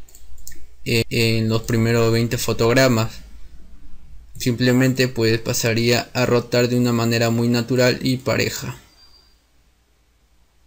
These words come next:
¿Ven? Vamos a aplicar, eh, doscientos fotogramas. Mm,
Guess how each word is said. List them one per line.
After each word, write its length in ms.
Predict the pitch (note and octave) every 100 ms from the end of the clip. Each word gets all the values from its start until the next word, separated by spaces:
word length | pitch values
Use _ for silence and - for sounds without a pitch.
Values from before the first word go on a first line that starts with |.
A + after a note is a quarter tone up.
| _ _ _
¿Ven? 380 | - - C3 C3+ - - - - - - - -
Vamos 260 | B2 B2+
a 40 | A#2+
aplicar, 500 | C3 B2+ B2+ B2 B2+
eh, 440 | A2 F2 - G1+ -
doscientos 420 | - - - - -
fotogramas. 880 | D3 D3 D3+ C#3+ C#3+ D3 - - - _ _ _ _ _ _ _ _ _ _ _ _ - - - - - A#3+ _ - -
Mm, 380 | C#3 B2 -